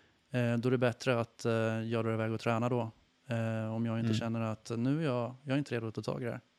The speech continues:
Speaker 1: Och sen börjar jag
Speaker 2: Mm.
Speaker 1: en timme senare, sen sitter jag ett par timmar kanske extra på kvällen då,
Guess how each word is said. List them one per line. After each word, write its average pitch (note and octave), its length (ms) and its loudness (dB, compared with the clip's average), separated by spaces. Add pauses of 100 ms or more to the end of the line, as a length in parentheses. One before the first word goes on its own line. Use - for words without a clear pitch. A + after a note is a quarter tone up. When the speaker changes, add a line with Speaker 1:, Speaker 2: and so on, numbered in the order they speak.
(200)
Speaker 1:
Och B2 80 -8
sen B2 400 -2
börjar B2 140 2
jag A#2 60 4
Speaker 2:
Mm. A#2 100 4
Speaker 1:
en A#2 40 0
timme A#2+ 200 -2
senare, A#2+ 420 -2
sen A#2+ 140 -6
sitter - 240 -4
jag D3 160 4
ett - 140 -8
par C3 80 -4
timmar A2+ 360 -4
kanske A2+ 340 -6
extra - 320 -8
på - 180 -8
kvällen C#3+ 420 -2
då, A#2+ 120 -6